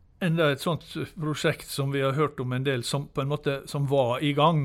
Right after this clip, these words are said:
Man var i gang med arbeidet, men så kom koronaen, og så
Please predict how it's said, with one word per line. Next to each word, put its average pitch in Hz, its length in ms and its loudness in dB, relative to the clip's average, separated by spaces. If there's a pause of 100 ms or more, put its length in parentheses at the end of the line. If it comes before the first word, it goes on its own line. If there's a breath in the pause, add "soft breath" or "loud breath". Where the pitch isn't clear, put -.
(280)
Man 139 180 -2
var 127 300 0
i 143 60 -2
gang 127 280 -2
med 143 80 -4
arbeidet, 143 600 -2
men 143 100 -4
så 123 340 -4
kom 135 200 -4
koronaen, 147 640 -2
og 135 100 -2
så 127 380 -2